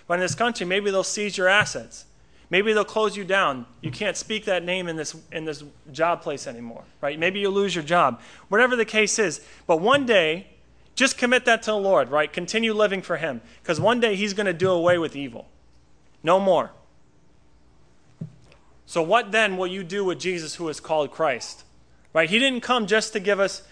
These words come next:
you know, just for us to have this kind of holiday where we can think about gifts and, and giving gifts to different people, right? He came for a particular purpose, and that was to do the Father's will, many things, right? To do the Father's will, but ultimately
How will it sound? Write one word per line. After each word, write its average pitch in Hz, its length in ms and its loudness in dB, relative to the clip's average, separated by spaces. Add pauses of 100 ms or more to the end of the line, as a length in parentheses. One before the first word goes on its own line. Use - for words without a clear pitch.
(140)
you 170 80 -10
know, 175 160 4
just 175 360 -2
for 208 120 4
us 196 140 4
to 202 80 0
have 190 240 0
this 180 160 -6
kind 196 180 -2
of 175 80 2
holiday 190 320 4
where 185 140 2
we 180 100 -4
can 160 140 -6
think 175 160 -2
about 160 260 0
gifts 170 300 -2
and, 147 160 -8 (260)
and 143 140 -8
giving 170 300 -4
gifts 165 240 -2
to 160 80 -6
different 151 320 -6
people, 127 440 -10 (440)
right? 147 260 0 (180)
He 165 120 -6
came 214 280 2
for 214 160 0
a 190 60 4
particular 190 480 -2
purpose, - 640 -2 (400)
and 151 160 -4
that 180 220 2
was 165 500 0 (1080)
to 165 120 -4
do 180 200 2
the 180 80 -2
Father's 175 400 2
will, 151 320 0 (260)
many 180 240 2
things, - 460 -12 (280)
right? 147 200 -2
To 156 80 -8
do 170 160 2
the 190 80 0
Father's 170 360 0
will, 147 160 -2
but 139 160 -2
ultimately 139 640 -8